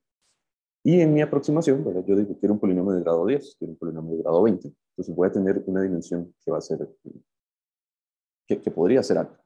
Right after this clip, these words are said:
¿ok? Eh, como en el ejemplo que, que mostré antes. Entonces, ¿cuál es la idea de la que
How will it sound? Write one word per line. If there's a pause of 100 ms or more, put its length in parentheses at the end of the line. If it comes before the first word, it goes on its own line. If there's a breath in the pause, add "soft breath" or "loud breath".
(120)
¿ok? (220)
Eh, (360)
como
en
el
ejemplo
que, (100)
que
mostré
antes. (1700)
Entonces, (120)
¿cuál
es
la
idea
de
la
que